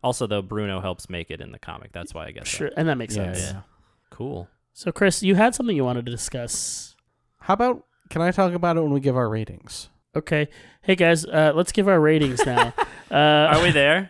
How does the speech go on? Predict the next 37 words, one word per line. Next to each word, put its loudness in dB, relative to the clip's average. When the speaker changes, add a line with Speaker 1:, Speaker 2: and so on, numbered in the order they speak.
Speaker 2:
<laughs> -4
We 4
are. 6
Speaker 1:
Oh, 0
okay. -6
Speaker 3:
Yeah. 2
Speaker 2:
Uh, 2
Speaker 1:
Do 4
you 4
wanna 0
do -6
your -6
rating -6
last -8
then -8
or -8
first? -14
Speaker 3:
Um, 2
I'll 2
go 4
f-, -10
I, -2
I'll, -2
I'll -2
go -2
first 2
so 4
we 4
can, -2
Speaker 1:
Semantics. -4
Speaker 3:
so 0
we 2
can -4
talk -2
about -4
this. -8
Speaker 2:
Sure. -4